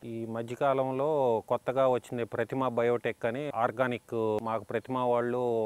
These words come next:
అనుకోకుండా ఒకసాట తారాస్త పడితే వాళ్ళ మందులు వాడటం మొదలుపెట్టాం. టూ ఇయర్స్ నుంచి వారిది వాడుతున్నాను. ఫస్ట్ ఇయర్ ఏమో ట్వంటీ ఎంఎల్ కాడికి ఇచ్చారు.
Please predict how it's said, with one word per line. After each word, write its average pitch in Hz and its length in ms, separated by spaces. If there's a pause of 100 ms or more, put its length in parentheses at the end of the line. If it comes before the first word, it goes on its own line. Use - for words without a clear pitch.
(220)
అనుకోకుండా 120 540
ఒకసాట 113 420
తారాస్త 113 680
పడితే 131 720
వాళ్ళ 110 260
మందులు 117 300
వాడటం 110 400
మొదలుపెట్టాం. 104 640 (200)
టూ 139 100
ఇయర్స్ 139 260
నుంచి 131 180
వారిది 117 300
వాడుతున్నాను. 110 680 (200)
ఫస్ట్ 127 240
ఇయర్ 131 140
ఏమో 131 440
ట్వంటీ 120 360
ఎంఎల్ 120 300
కాడికి 110 320
ఇచ్చారు. 104 420